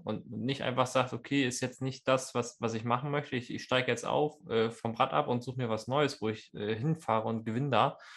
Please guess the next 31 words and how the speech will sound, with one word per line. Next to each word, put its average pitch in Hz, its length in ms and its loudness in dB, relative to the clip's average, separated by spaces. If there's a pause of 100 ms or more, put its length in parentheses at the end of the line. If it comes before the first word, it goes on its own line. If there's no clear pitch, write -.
(320)
sondern, 113 400 4
äh, 113 220 4
er - 100 0
nimmt 131 240 0
das 135 160 0
auch 135 200 2
als - 180 -4
Chance 131 300 0
für - 80 -4
sich 143 280 -2
und 123 100 -4
sagt 123 260 0
halt, 123 180 0
„Okay, 120 260 -4
vielleicht 117 380 0
kommt 139 180 -2
ja 127 60 2
in 123 80 0
der 123 80 2
dritten 127 320 -2
Woche 139 240 2
irgendwo 123 420 -2
mein 113 180 0
Radfahrerbein 107 720 0
wieder 120 240 0
und 110 160 0
dann 110 160 -2
geht's 107 240 -10
los.“ 110 280 -2
So, 101 100 -8
das - 340 -8